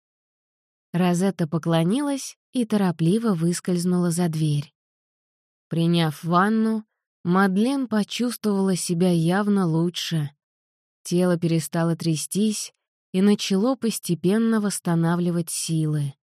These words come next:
Прислушавшись к себе, Мадлен решила лечь в постель. «Вряд ли я проведу в кровати несколько дней, как советовал Теофиль, но короткий сон пойдёт мне на пользу».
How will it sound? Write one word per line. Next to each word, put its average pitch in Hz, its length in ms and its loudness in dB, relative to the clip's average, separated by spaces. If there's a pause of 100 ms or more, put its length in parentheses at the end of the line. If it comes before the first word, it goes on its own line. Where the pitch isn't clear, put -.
(540)
Прислушавшись 165 920 -2
к - 60 -18
себе, 160 540 -2 (500)
Мадлен 185 500 2
решила 208 480 0
лечь 185 300 0
в - 80 -18
постель. 202 720 -2 (1000)
«Вряд 262 380 0
ли 196 100 2
я 180 100 2
проведу 180 440 0
в - 100 -8
кровати 175 480 0
несколько 175 600 0
дней, 190 360 0
как 175 180 -4
советовал 170 600 -2
Теофиль, 175 680 -4 (500)
но 277 300 0
короткий 226 600 -2
сон 226 420 -4
пойдёт 196 560 -2
мне 180 300 0
на 202 160 -2
пользу». 165 640 -2